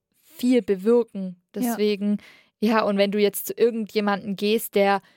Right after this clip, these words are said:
Speaker 1: ähm, eben grad so spirituelle Arbeit macht, der sagt ja auch nicht im Vorhinein zu seinen Kunden, „Das, was ich jetzt mache, ist nicht wissenschaftlich.“ Ähm, das ist halt einfach, ja,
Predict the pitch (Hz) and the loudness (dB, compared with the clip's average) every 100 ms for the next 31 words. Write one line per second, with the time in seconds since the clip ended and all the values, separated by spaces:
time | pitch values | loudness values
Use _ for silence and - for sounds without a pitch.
0 | _ _ - 214 196 196 196 190 - - | _ _ -4 0 2 0 -2 -4 -6 -2
1 | 226 208 196 - 208 220 226 - - 233 | 0 0 -4 -4 -2 -2 -2 -4 -2 -2
2 | 247 226 208 208 208 220 220 208 202 196 | 0 2 4 4 0 0 0 0 -2 -2
3 | 196 226 - - - 202 - 196 - - | 0 0 -2 -8 -4 -4 -4 -4 -2 0
4 | 208 226 214 196 196 202 196 190 190 190 | 0 -2 -4 -4 -4 -2 0 0 -2 -4
5 | - - - 190 196 190 185 208 190 202 | -12 -12 -6 0 0 0 -4 -6 -4 -6
6 | 202 - 208 208 202 202 202 196 - 202 | -6 -2 0 0 0 -4 -2 -4 -2 0
7 | 208 214 _ - 208 - - - 214 214 | 0 -4 _ -2 -2 -4 -12 -4 0 0
8 | 226 - - _ _ _ - 226 254 285 | 0 -6 -20 _ _ _ 0 0 0 -4
9 | - 269 254 - 240 269 - - - - | 0 -2 -2 -4 0 0 -2 -16 -20 -20
10 | 240 226 214 214 214 214 214 208 196 220 | -6 2 4 4 2 0 -2 -2 0 0
11 | - 220 226 - - 220 220 202 196 202 | 2 2 2 -2 -10 -2 2 2 2 2
12 | 214 220 214 208 202 - _ _ 220 214 | 2 0 0 0 -2 -12 _ _ 2 2
13 | 226 240 | 2 -2